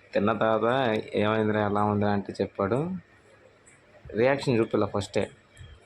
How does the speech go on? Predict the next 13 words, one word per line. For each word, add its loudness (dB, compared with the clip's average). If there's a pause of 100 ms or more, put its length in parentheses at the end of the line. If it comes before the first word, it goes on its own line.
(120)
తర్వాత 0
చిన్న 0
చూపించాడు, 0
"సూపర్ -2
ఉందిరా, 2
అసలు -2
మామూలు 2
లేదన్నాడు." -2 (1400)
నాకే, 0
ఆ, 2 (1000)
వాడు 0
తింటుంటే, 0 (160)
ఆ 0